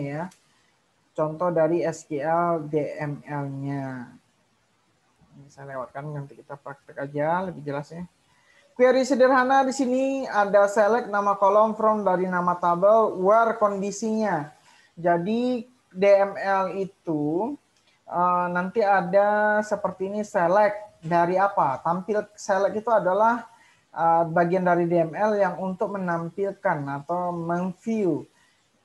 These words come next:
dari nama kolom. Misalnya nama kolomnya adalah select, nama kolomnya misalnya nama pegawai. Dari tabel apa? Misalnya dari tabel pegawai. Kondisinya gimana?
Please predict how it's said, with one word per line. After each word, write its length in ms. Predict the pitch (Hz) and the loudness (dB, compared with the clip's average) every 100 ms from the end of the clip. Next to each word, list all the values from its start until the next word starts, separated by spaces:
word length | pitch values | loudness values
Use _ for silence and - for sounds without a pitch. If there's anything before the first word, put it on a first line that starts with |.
| _ | _
dari 440 | 151 156 170 214 220 | -2 0 2 2 0
nama 400 | 214 185 180 180 | 0 0 0 -2
kolom. 720 | - 165 156 190 190 143 131 | 2 2 4 6 4 0 -8
Misalnya 360 | 135 156 175 185 | -8 -6 -4 -4
nama 160 | 185 175 | -2 -2
kolomnya 520 | 175 170 165 180 185 | 2 0 0 -4 -6
adalah 200 | 180 180 | -4 -4
select, 600 | 175 175 165 190 214 214 | -2 -2 0 2 2 0
nama 320 | 175 170 170 | -6 -2 -4
kolomnya 560 | 165 170 165 170 180 190 | -2 -2 0 -4 -6 -8
misalnya 520 | 190 175 165 170 185 185 | -8 -4 -6 -4 -6 -4
nama 400 | 170 156 160 156 | -4 -4 -4 -4
pegawai. 760 | 156 143 139 147 175 165 143 - - - _ - | -4 -2 0 2 4 2 0 -10 -20 -20 _ -4
Dari 320 | 160 185 208 | 2 2 2
tabel 320 | 208 202 208 | 2 2 4
apa? 400 | 190 226 233 208 | 4 2 4 2
Misalnya 480 | 175 165 180 196 208 | 2 -2 -6 -4 -2
dari 320 | 175 165 185 | 2 2 2
tabel 400 | 190 170 160 175 | -2 0 0 -2
pegawai. 880 | 175 156 151 139 143 175 160 143 - _ _ - | -2 -2 0 0 4 4 4 0 -10 _ _ -14
Kondisinya 560 | - 190 202 208 214 233 233 | -2 0 0 -4 0 0 2
gimana? 460 | 233 240 240 240 | 0 0 2 2